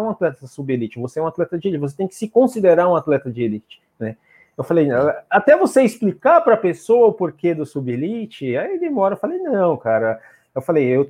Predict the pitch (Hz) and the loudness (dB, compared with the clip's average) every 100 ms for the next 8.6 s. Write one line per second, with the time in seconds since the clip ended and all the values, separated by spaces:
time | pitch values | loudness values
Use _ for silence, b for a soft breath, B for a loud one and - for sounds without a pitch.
0 | _ 175 196 233 208 165 151 131 127 117 | _ 0 0 0 0 0 2 2 2 0
1 | 110 107 123 143 143 139 131 131 139 165 | -2 -2 -4 -6 -10 -18 -16 -10 -4 -2
2 | 156 135 156 147 - 185 202 180 170 131 | -2 -2 -2 -2 -4 0 0 0 -8 -6
3 | 143 139 135 127 120 117 113 113 110 110 | -4 -2 -2 -4 -4 -6 -8 -10 -10 -12
4 | 113 147 127 143 135 127 - - 131 139 | -2 0 2 0 0 -2 -6 -8 -4 -4
5 | 123 156 151 147 165 165 - 202 165 139 | -2 -4 -4 -8 -8 -8 -4 0 0 -2
6 | 110 _ _ 117 113 _ _ _ 151 185 | -8 _ _ -20 -20 _ _ _ 0 4
7 | 180 175 190 185 147 113 131 185 185 - | 4 4 2 2 0 0 2 2 0 -4
8 | b b - 139 131 113 | b b -4 -2 0 -4